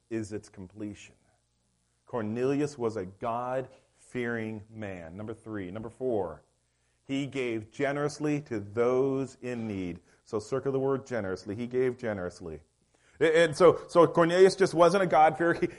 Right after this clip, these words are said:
he acted, he gave of his resources. Generosity was a truth, a hallmark in Judaism.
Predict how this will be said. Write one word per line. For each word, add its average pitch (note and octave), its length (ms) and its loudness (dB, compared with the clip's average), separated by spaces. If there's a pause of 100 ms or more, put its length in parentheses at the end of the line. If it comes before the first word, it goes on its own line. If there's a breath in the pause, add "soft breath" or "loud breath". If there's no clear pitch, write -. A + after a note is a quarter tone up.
he F3+ 140 0
acted, E3+ 440 -6
he E3 120 -4
gave E3+ 320 0
of F#3 160 2
his E3+ 200 0
resources. D#3 640 -2 (260 loud breath)
Generosity F3 840 0 (140 loud breath)
was D#3 400 6
a D#3 80 -4
truth, F3 540 2
a C#3+ 80 -4
hallmark D#3+ 480 0
in E3 140 2
Judaism. C#3+ 600 -2